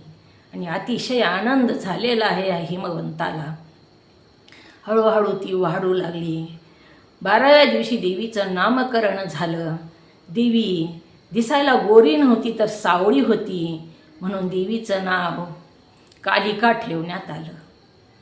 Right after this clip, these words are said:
चंद्रमंडळाचं प्रकाशमान व्हावा,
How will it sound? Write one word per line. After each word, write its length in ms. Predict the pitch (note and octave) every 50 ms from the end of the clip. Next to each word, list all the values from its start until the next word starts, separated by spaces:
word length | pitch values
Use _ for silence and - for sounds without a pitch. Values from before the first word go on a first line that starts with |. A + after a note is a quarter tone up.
| _ _ _ - - _ - _ _ - - - - _ - -
चंद्रमंडळाचं 1500 | F#3 F3 F#3 F3+ E3 E3 E3 E3 D#3+ D#3+ E3 E3+ F3 F3 F3 F3 E3+ - - - E3 D#3 - F3 D#3 D3+ E3 D#3+ D#3 D#3+ - - _ _
प्रकाशमान 800 | - F3 - - G#3 F#3 F3+ - - F#3+ F3 F#3 G#3 A#3 A3+ A#3
व्हावा, 640 | A3+ G#3 G#3+ G3 F3+ F3+ F3 D#3+ D#3 D#3+ D#3+ -